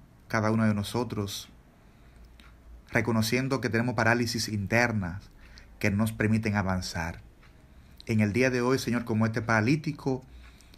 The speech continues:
quizá hemos perdido la esperanza, de, no tenemos quien nos ayude, pero hoy, Señor, te damos gracias porque tú te acercas a liberarnos,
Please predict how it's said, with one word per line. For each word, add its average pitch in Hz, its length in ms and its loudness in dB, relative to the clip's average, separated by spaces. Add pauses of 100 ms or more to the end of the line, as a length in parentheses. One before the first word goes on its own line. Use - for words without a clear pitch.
quizá 117 240 2
hemos 123 200 0
perdido 120 260 0
la 127 60 2
esperanza, 123 760 2
de, 107 120 0 (260)
no 113 140 0
tenemos 127 320 0
quien 123 140 0
nos 120 180 -2
ayude, 131 580 4 (1000)
pero 110 240 2
hoy, 135 140 2
Señor, 135 600 -4 (600)
te 117 100 2
damos 117 300 0
gracias 113 480 2
porque 110 280 -6
tú 143 140 -4
te 147 120 -4
acercas 92 640 -6 (880)
a 101 100 -4
liberarnos, 92 880 -4